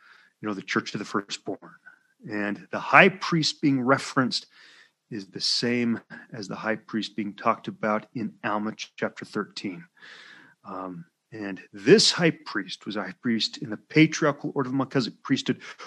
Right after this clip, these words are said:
which only resides within the Church of the Firstborn. And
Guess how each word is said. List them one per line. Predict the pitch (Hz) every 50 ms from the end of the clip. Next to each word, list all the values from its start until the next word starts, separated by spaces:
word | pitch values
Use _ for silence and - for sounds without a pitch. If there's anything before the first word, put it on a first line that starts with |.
| - - -
which | 127 - - - -
only | 143 147 202 247 262
resides | 262 247 247 226 175 - 185 170 170 165 170 165 -
within | - 151 143 - - 151 139 147
the | 139
Church | 143 - - 147 139 139 139 -
of | 143
the | 131
Firstborn. | 120 - - 120 113 - - _ 104 92 87 - - _ _ _ _ _ _ _ _ _ _ _ _ _ _ _ _ _ - 104
And | 104 104 104 104 104 101 92 90